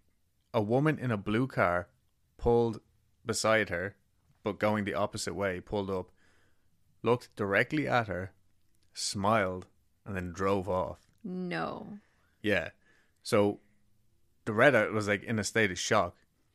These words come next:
Speaker 1: like, followed the car going past her and then looked in the rear view,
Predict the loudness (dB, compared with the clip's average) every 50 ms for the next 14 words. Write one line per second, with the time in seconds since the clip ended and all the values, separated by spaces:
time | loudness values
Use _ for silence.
0 | _ _ _ _ _ _ _ _ -4 -2 -2 -2 -4 -8 -16 -12 -4 2 2 4
1 | 4 4 2 -2 -4 -4 -2 -2 0 0 0 -2 -4 -4 -4 -4 -2 0 0 0
2 | -2 -4 -6 -6 -4 -4 -4 -4 -4 -4 -6 -8 -8 -6 -4 0 0 0 0 0
3 | -2 -2 -4 -4